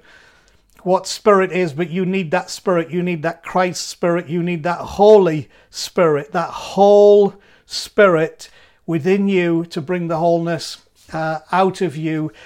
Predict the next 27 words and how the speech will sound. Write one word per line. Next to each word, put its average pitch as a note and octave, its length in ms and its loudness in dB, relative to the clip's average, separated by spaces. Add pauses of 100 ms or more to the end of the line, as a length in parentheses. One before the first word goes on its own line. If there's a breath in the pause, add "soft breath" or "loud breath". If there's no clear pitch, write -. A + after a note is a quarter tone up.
(140)
get G3+ 160 0
you G3+ 160 4
out G#3 160 6
of F3+ 80 -2
that D#3+ 220 -2
binary F#3 360 -2
thinking, E3 460 -8
get G3+ 240 0
beyond G3 460 4
the G#3+ 100 2
mind, F3 640 0
okay? D3+ 500 -6
Get, E3+ 340 -8
get E3+ 200 -8
beyond F3+ 440 -4 (420 soft breath)
the D3+ 180 -6
mind D#3 840 0 (320 soft breath)
into E3 320 -8
the D#3+ 100 -6
place F3+ 400 -4
where E3+ 140 -2
something F3 420 -6
else D#3+ 400 -2 (480 soft breath)
can E3+ 260 -4
begin E3 360 -6
to E3 120 -10
flow E3 520 -2